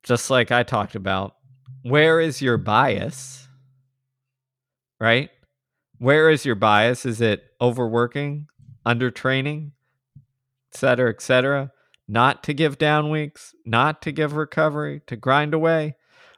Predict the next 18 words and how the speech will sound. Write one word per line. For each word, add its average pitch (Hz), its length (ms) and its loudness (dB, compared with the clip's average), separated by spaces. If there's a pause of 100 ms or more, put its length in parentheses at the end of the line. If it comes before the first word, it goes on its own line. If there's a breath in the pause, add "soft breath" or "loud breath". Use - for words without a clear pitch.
Where's 170 240 2
your 180 140 0
bias? 147 640 0 (760)
And 151 140 0
then 180 160 0
you've 190 220 0
gotta 165 240 4
put - 400 -2
things 165 360 0
in 165 260 0
your 151 260 2
training 170 580 2
and 151 100 4
your 143 140 2
coaching 165 480 -2
and 139 100 -2
your 139 160 2
workouts 143 680 2